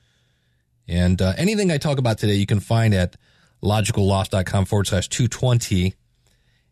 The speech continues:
And, uh, so that's my, my thing. I, I had, uh, I started off bad, but I was like, "All right, all right, en-, enough of the boo-hoo. Pity parties don't get anybody anywhere." And really, one of the things that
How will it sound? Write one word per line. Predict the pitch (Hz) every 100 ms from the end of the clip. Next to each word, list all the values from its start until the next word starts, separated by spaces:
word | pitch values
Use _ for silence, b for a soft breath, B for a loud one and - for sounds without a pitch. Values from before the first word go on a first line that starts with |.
| -
And, | 117 113 113 113
uh, | 113
so | 113
that's | 202 208
my, | 196 180 151
my | 156 147
thing. | - 185 113
I, | 107 117
I |
had, | 120 151 143
uh, | 139 127 117
I | 131
started | 175 185
off | 170 151
bad, | 147 156 151
but | 135
I |
was | 135
like, | 139
"All | 160
right, | 180 180 170
all | 170
right, | 165 165
en-, | 156
enough | 143 156 175 -
of | - 151
the | 165
boo-hoo. | 156 175 175 156 165
Pity | - 180 180
parties | 170 160 165
don't | 160 151
get | 147
anybody | 151 156 151 151 151 143
anywhere." | 143 135 110 101 120 - _ _ _ _ _ _ _ _ _ _ _ _ -
And | 156 165
really, | 262 226 185 175 b b b b b
one | 170 226
of | 262
the |
things | 185 175 175 170 170 - _ _ _
that | 131 131 139 139